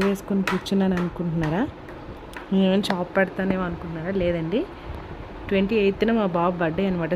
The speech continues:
సెకండ్ బర్త్‌డే. So దానికోసం అని చెప్పి నిన్న వెళ్ళి షాపింగ్ చేశాను. So దా-,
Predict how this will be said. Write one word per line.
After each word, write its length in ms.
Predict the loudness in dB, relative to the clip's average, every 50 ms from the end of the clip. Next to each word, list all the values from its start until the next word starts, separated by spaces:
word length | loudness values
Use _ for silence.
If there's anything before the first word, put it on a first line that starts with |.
| 0 0
సెకండ్ 240 | -2 0 0 0 0
బర్త్‌డే. 260 | 0 -2 -2 0 0 -2 0 0
So 100 | 0 0 0
దానికోసం 440 | 0 0 0 -2 -2 -2 -2 0 0 0
అని 80 | 0 -2
చెప్పి 200 | -4 -2 0 0 0
నిన్న 180 | 2 2 2 2 2
వెళ్ళి 160 | 0 0 -2 0
షాపింగ్ 360 | 0 0 2 2 2 2 2 0
చేశాను. 420 | -2 -4 -2 -2 -2 -2 -2 -2 -4 -6 -8 -10 -12 -12 -12 -12 -14 -14 -14 -14 -14 -14 -14 -14 -14 -14 -14 -14 -6
So 120 | -4 -2 0 0
దా-, 280 | 0 0 0 -2 -2